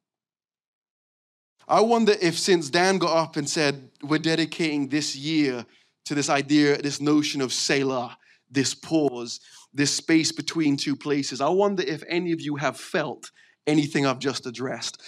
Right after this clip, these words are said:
I wonder if you felt an intensity on provision, like a sense of who provides, where does my bread come from?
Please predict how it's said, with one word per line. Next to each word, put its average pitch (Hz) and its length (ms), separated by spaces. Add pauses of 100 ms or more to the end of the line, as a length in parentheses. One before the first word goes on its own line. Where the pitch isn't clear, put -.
(200)
I 143 100
wonder 208 260
if 185 240
you 180 120
felt 156 560 (200)
an 147 100
intensity 151 1000 (260)
on 143 540 (580)
provision, 135 640 (960)
like 147 300 (1000)
a 160 80
sense 185 480
of 151 400 (840)
who 208 180
provides, 139 880
where 196 200
does 202 140
my 156 160
bread 135 300
come 123 220
from? 131 240